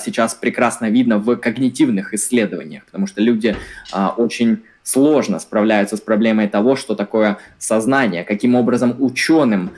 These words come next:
возможно исследовать сознание, достаточно ли просто исследовать работу мозга, или нужно исследовать что-то, м, из какой-то внешней среды, из, а, функционирования тела, из практики социального,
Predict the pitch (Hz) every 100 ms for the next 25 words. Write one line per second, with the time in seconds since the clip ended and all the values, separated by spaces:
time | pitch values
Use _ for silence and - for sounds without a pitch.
0 | - - 107 120 117 104 85 - - -
1 | 113 101 101 - 117 131 113 98 85 104
2 | 120 - 135 143 - 135 143 139 131 127
3 | 131 127 - 127 123 123 127 120 127 127
4 | 135 143 156 131 98 82 - - 117 127
5 | 131 127 123 - 131 - 127 123 120 120
6 | - 110 117 - 123 117 113 113 110 120
7 | 107 113 113 107 107 120 113 107 110 113
8 | 113 113 107 107 104 110 113 - - 110
9 | 101 110 107 98 - 104 104 120 - 117
10 | 117 113 113 113 - 113 113 107 107 -
11 | 117 104 117 - - _ 131 117 120 -
12 | 113 - 120 117 - - 120 - 117 117
13 | 117 113 110 110